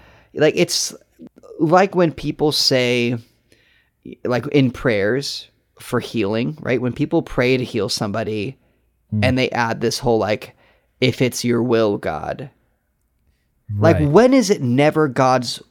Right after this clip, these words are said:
Speaker 2: desire to heal somebody?
Speaker 1: Right, right.
Speaker 2: Right? But we add this, like, dumb Christian caveat of, like, "If it's your will," you know, which is really just to cover our own ass.
Speaker 1: Yeah,
Speaker 2: Um,
Speaker 1: if it doesn't happen.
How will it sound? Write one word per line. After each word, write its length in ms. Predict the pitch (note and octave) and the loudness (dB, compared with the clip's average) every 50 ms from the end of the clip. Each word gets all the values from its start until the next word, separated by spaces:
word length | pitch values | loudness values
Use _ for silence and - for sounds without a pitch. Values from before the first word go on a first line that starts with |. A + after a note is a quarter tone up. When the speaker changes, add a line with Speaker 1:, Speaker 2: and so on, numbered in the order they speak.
| _ _ _ _ - | _ _ _ _ -8
Speaker 2:
desire 880 | A2 - C3+ B2+ A2+ A2+ - A#2 G2+ A2 A#2+ A#2+ A#2+ D3 E3+ G3 A3+ - - _ _ | -2 0 0 0 0 0 -2 -2 -2 0 0 0 0 0 -2 -4 -8 -12 -18 _ _
to 120 | - D3+ C#3 | -4 -4 -4
heal 340 | - - - C3+ A#2 A2 | -4 -4 -4 -2 -2 -2
somebody? 640 | A#2+ - - G2 F2 E2 - - - - - - _ _ _ _ _ _ _ _ | -4 -6 -8 -8 -10 -10 -12 -12 -12 -14 -18 -20 _ _ _ _ _ _ _ _
Speaker 1:
Right, 380 | A2 G2+ G2 G2+ F#2 E2+ D#2+ - _ - | -6 -4 -2 -2 -2 -2 -4 -8 _ -8
right. 240 | - F#2 F2 E2+ - _ - | -6 -6 -6 -6 -8 _ -8
Speaker 2:
Right? 320 | C3 B2 A#2+ A#2 G#2+ - - - - - _ _ | -6 -4 -2 -2 -2 -4 -8 -14 -20 -20 _ _
But 140 | C3+ C#3 C3+ | 2 4 4
we 140 | D3 D3+ | 6 4
add 160 | D3 D3 D3 C3+ | 4 4 2 2
this, 160 | C#3 - - | 0 0 0
like, 200 | C#3+ B2+ - - - B2 B2+ C3 - - | -2 -2 -4 -8 -14 -16 -16 -16 -6 0
dumb 520 | - C3 C3+ C#3 C3+ C#3 D3 C#3+ - - - - | 2 4 4 4 2 0 0 -2 -4 -6 -10 -14
Christian 500 | - - - C3+ - - - B2 B2 A#2+ | -6 -4 -4 -2 -2 -2 -2 -2 -2 -2
caveat 520 | - A2+ A#2 A#2 A2+ A#2 G#2+ G2 G2+ G2+ | -2 -2 -2 -2 0 0 0 0 0 -2
of, 100 | G2+ A2+ | -2 -2
like, 160 | A#2+ G2+ - - | -4 -4 -4 -2
"If 180 | C#3 D3 - | -4 -2 0
it's 200 | E3+ E3 - - | -2 -2 0 0
your 120 | - E3+ F3+ | 0 2 2
will," 600 | E3+ D#3 F3+ F#3 E3 C#3 A#2 A2 A2 A#2+ - - - - - - _ _ _ _ _ _ _ _ _ | 4 4 6 6 6 6 4 4 2 0 -2 -6 -10 -20 -20 -20 _ _ _ _ _ _ _ _ _
you 180 | - C3 B2 B2 | -2 -2 0 0
know, 380 | A#2 G2+ G2 F#2+ F#2+ F2 - _ - - A#2 - _ _ | 0 0 0 0 -2 -2 -6 _ -12 -12 -12 -12 _ _
which 240 | C#3+ C#3 D3 C#3+ - | 2 2 2 2 2
is 160 | D3 A#2+ A#2+ | 0 -2 2
really 240 | B2+ D3 D#3 D#3+ D3 | 4 4 4 4 4
just 240 | - C#3 B2+ - - | 0 -2 -6 -2 -4
to 80 | C3 | -4
cover 440 | A#2 - - - C#3 - C#3 C3 B2+ | -4 -2 -2 -2 0 2 2 2 2
our 200 | A#2+ A#2 A2+ - - | 2 0 -2 -2 -2
own 240 | A#2+ A#2+ B2 B2+ - | -2 -2 -2 -2 -2
ass. 640 | - A#2 G2+ F#2+ F#2 F2+ - - - - - - - _ _ _ _ _ _ _ _ _ _ _ _ - | -2 -4 -4 -4 -4 -6 -4 -4 -4 -4 -6 -8 -12 _ _ _ _ _ _ _ _ _ _ _ _ -2
Speaker 1:
Yeah, 440 | B2 B2 A2+ A2+ G2+ F#2 F#2 F2 E2+ | 0 0 2 2 0 0 0 0 0
Speaker 2:
Um, 80 | F#2+ | -2
Speaker 1:
if 80 | G#2+ - | -4 -6
it 100 | - - | -8 -6
doesn't 240 | - A#2 G2 F#2 G2 F#2+ | -4 -4 -2 -2 -2 -2
happen. 360 | F#2+ F#2 F2 - G2 F#2+ | -2 -4 -4 -4 -4 -6